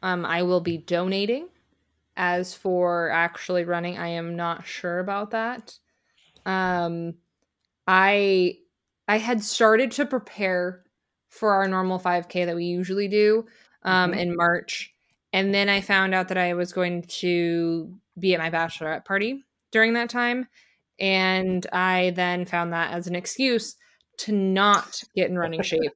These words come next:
Speaker 1: So <laughs> I am not in running shape. Um, I've been doing lots of lifting and, uh, you know, lots of Pilates and yoga and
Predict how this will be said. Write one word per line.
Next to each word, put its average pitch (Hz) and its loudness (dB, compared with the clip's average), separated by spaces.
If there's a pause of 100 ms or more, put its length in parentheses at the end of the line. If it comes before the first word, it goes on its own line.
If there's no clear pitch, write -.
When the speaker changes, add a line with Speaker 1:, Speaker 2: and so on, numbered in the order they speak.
(500)
Speaker 1:
So 277 8
<laughs> - 6
I 254 4
am 202 4 (260)
not 190 4 (300)
in 196 2
running 175 2
shape. 190 2
Um, 208 6
I've 214 2
been 220 -2
doing 226 0
lots 214 4
of 214 -2
lifting 214 0
and, 185 -2 (560)
uh, 175 2
you 196 -2
know, 175 -2
lots 175 -2
of 170 -4 (460)
Pilates 185 0
and 165 -10
yoga 180 2
and 160 -12